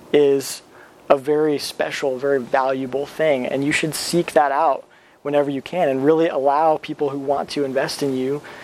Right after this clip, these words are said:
to invest in you. Because the time that I spent with him was so formative to getting me here, getting me in a place where I was able to say, "I don't have any other agenda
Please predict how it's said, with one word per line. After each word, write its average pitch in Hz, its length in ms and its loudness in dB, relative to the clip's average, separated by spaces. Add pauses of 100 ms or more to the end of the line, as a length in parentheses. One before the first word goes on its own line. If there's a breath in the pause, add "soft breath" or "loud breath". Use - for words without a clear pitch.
(180 loud breath)
to 180 520 4
invest 160 400 0
in 131 100 -8
you. - 240 -12 (920)
Because 151 300 2
the 143 80 -4
time 180 300 0
that 170 100 4
I 151 100 2
spent 156 260 -12
with 143 140 -8
him 139 380 -8 (640 loud breath)
was 135 720 2
so 151 380 4
formative 143 760 -2
to 135 480 4 (640 loud breath)
getting 170 380 4
me 151 220 -4
here, 147 500 -2 (260)
getting 151 260 2
me 147 120 0
in 139 80 0
a 127 40 -2
place 143 380 0
where 135 380 4 (440 loud breath)
I 147 140 4
was 143 160 -4
able 147 220 -6
to - 80 -18
say, 135 320 2
"I 147 160 0
don't 165 140 0
have 147 300 -2
any 175 240 2
other 147 260 2
agenda 131 520 -6